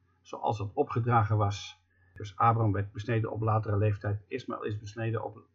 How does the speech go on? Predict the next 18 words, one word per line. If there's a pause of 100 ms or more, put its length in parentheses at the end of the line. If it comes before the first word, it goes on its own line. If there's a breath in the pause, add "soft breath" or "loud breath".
dertienjarige
leeftijd. (880)
En
het
frappante
is
dat
dus
de (200)
moslims
nog
steeds
op
dertienjarige
leeftijd
de
zonen
besnijden.